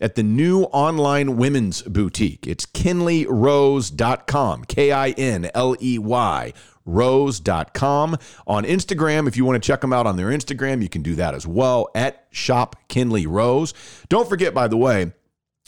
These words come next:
whether it's an e-gift card or you wanna order an outfit or a top, they've got all kinds of different things for the winter on there, getting you ready. It is Jam Session ten. Use that promo code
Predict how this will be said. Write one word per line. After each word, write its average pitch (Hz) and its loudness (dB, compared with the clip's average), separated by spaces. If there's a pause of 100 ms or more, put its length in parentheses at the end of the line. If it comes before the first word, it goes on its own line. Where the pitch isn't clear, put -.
whether 131 4
it's 120 -2
an 107 0
e-gift 147 2
card 139 2
or 101 2
you 98 0
wanna 110 0
order 131 0
an 117 0
outfit 135 2
or 98 0
a 90 -2
top, 135 0
they've 113 0
got 117 0
all 139 0
kinds 127 -2
of 90 -2
different 101 -6
things 117 -2
for - -2
the 95 0
winter 117 0
on 113 0
there, 107 0 (340)
getting 127 -2
you 117 2
ready. 113 2 (340)
It 107 0
is 101 0 (200)
Jam 139 0
Session 120 0
ten. 120 0
Use 139 2
that 143 0
promo 104 0
code 76 -6